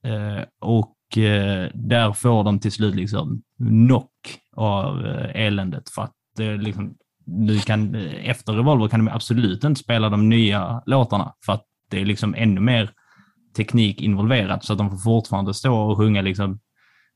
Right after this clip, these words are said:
She Loves You och de låtarna, samtidigt som publiken gallskriker ju liksom som några jävla dåfinkar.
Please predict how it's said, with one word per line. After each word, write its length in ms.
She 160
Loves 340
You 360
och 120
de 240
låtarna, 540
samtidigt 420
som 100
publiken 500
gallskriker 720
ju 100
liksom 400
som 280
några 180
jävla 320
dåfinkar. 600